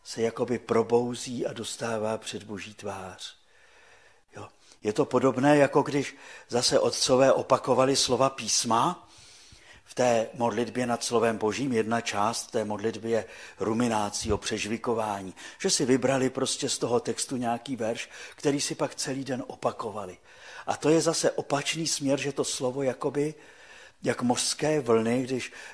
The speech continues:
jak vidíme na mořském břehu, jak hezky omílají ty kameny a ty skaliska, tak oni pomalu prostě jakoby omývají to naše srdce a to slovo, aby se dostalo až hluboko k nám. Takže ten rytmus v našem životě je důležitý a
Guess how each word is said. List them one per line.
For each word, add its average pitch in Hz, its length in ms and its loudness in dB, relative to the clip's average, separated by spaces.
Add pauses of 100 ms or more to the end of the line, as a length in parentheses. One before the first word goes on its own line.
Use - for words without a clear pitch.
jak - 200 -4
vidíme 117 300 -2
na 113 100 2
mořském 113 380 -4
břehu, 110 260 -2
jak 113 160 4
hezky 113 260 -2
omílají 110 560 0
ty 110 160 -10
kameny 110 520 -4
a 104 40 -8
ty 107 140 -12
skaliska, 113 640 -8 (420)
tak - 180 -14
oni 117 200 -4
pomalu 135 460 -4
prostě 131 440 -14
jakoby 120 460 -12 (580)
omývají 110 580 -4
to 110 140 -12
naše 104 300 -12
srdce - 560 -10 (240)
a 110 80 -18
to 117 120 -10
slovo, 104 440 -4
aby - 160 -10
se - 160 -6
dostalo 104 460 -10
až 92 140 -10
hluboko 95 440 -16
k - 100 -16
nám. 107 280 -14 (560)
Takže 131 260 2
ten 151 260 6
rytmus 143 400 2
v 117 80 -4
našem 131 320 -2
životě 131 380 -2
je 127 240 2
důležitý 127 560 0
a 170 80 2